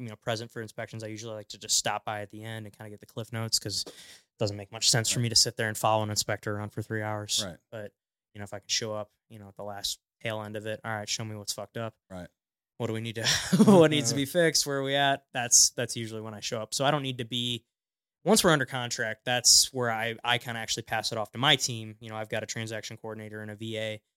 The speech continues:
Speaker 1: that, that help do a lot of my back end stuff.
Speaker 2: Right, but
Speaker 1: that
Speaker 2: then you're off running with the
Speaker 1: but
Speaker 2: next
Speaker 1: then I'm
Speaker 2: client.
Speaker 1: off running with the next one. So
Speaker 2: <laughs>
Speaker 1: it's, uh, it's always, I'm constantly,
Speaker 2: Right.
Speaker 1: you know, you're,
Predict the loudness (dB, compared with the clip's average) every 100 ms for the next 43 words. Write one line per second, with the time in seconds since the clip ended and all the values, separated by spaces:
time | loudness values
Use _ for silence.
0 | _ _ -6 -2 -2 -4 -10 -6 -4 -6
1 | _ _ -6 -4 -4 -4 -8 -6 -6 -6
2 | -8 -4 -2 -2 -6 -12 -14 -12 -10 -8
3 | -6 -8 -8 -8 -10 -12 -12 -14 -12 -6
4 | -4 -2 -2 -2 -4 -4 -2 0 -2 -4
5 | -6 0 2 4 0 -2 -8 -4 0 4
6 | 6 6 4 2 -2 -2 0 2 2 2
7 | 0 0 2 2 0 -4 -6 -6 -8 -10
8 | -6 -6 -4 -6